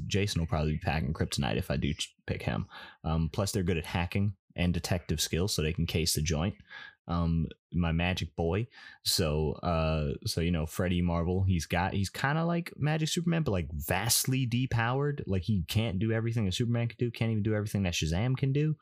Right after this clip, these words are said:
Um, he just kinda has, like, the basic stuff. Uh, and then Obsidian for the getaway, and also 'cause he can control shadows and, uh, you know,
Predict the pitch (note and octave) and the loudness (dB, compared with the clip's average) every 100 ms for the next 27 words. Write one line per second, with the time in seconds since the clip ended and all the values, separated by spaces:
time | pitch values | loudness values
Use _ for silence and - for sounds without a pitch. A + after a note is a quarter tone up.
0 | - - - - F2 E2 D2+ - G2+ F#2 | -10 -20 -18 -2 0 2 0 0 0 2
1 | G2 - G#2 F#2 G2+ F#2 F2+ - D#2 E2 | 2 0 0 2 0 2 0 0 -2 0
2 | F#2 - C3 - _ - - D3 D#3+ - | 0 0 -2 -4 _ -4 -2 0 -2 -6
3 | _ - - - - - F#2 F2+ F2 F2 | _ -20 -20 -20 -20 -4 0 2 2 0
4 | - F#2+ F2 F#2+ F#2 F#2 F2 - F2+ - | 0 2 2 2 2 2 0 -2 -2 0
5 | A2 F#2+ F2 E2+ _ - F#2 F2 F2+ F2+ | 2 2 2 0 _ -4 0 0 2 2
6 | E2+ E2+ D#2 E2+ E2 E2 E2 F2 D#2+ - | 2 2 2 0 0 0 0 0 0 0
7 | E2+ D#2+ - D#2 D#2 E2+ D#2+ D#2 D2+ - | 0 0 0 0 2 0 2 2 0 -4
8 | - - - D#2 D#2 D#2 D2+ C2+ F#2+ D#2+ | -10 -14 -4 0 2 2 0 0 0 -2
9 | - | -4